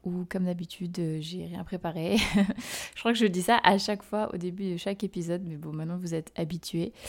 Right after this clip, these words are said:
Euh, j'ai juste quelques tirets, euh, sur mon... sur mon téléphone et je vais blablater et je vais essayer d'être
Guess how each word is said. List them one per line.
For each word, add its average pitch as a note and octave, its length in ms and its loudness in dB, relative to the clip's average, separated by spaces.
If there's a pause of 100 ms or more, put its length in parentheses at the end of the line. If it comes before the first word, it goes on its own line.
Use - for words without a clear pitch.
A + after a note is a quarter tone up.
(300)
Euh, D#3+ 640 0
j'ai D#3+ 160 -4
juste F3 400 -6
quelques E3 340 -4
tirets, E3+ 480 -4
euh, E3+ 140 -4
sur F3+ 300 -8
mon... F3+ 360 -2 (1300)
sur - 240 2
mon F#3+ 140 4
téléphone F#3 720 6
et F#3 120 6
je E3+ 200 0
vais F3 260 2
blablater F#3+ 800 4
et G#3 160 6
je F#3+ 140 2
vais F3+ 100 -2
essayer F#3+ 220 0
d'être F3+ 300 -4